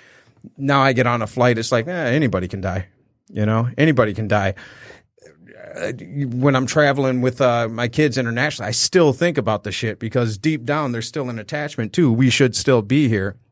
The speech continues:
and we should make it from this place to that place. But as you're flying over the Atlantic and you got your two little kids, it, I, I, it's, it's always a good exercise to put my ego in check and say, "Well,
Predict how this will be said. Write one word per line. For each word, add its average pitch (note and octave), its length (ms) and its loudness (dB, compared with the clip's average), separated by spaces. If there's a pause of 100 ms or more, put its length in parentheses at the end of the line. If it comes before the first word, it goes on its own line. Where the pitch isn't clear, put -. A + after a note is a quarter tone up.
and B2 160 2
we C3 100 4
should A#2+ 200 -2
make C3+ 280 0
it A#2+ 120 -4
from A#2 180 -4
this B2 160 0
place A#2 300 -2
to A2+ 80 -4
that - 220 -2
place. G#2 300 -2
But F#2+ 240 -2 (400)
as B2 180 2
you're A#2 100 2
flying C3+ 320 4
over B2+ 180 2
the A2 160 0
Atlantic A#2+ 480 -2
and A2 80 -6
you A2 80 -8
got A2 180 -2
your G#2 100 -4
two C#3 200 0
little A#2 220 0
kids, C3+ 500 0 (640)
it, C#3 220 -6
I, - 140 -4
I, C3+ 560 -6 (240)
it's, D3 220 -2
it's C#3 300 2
always D3+ 260 4
a B2+ 40 -2
good C3+ 140 4
exercise B2+ 500 0
to A#2 60 -2
put C3 160 0
my A#2 160 2
ego B2+ 360 2
in G#2 100 -2
check A#2 280 -2
and A2 80 -4
say, A#2 240 2
"Well, A2+ 380 4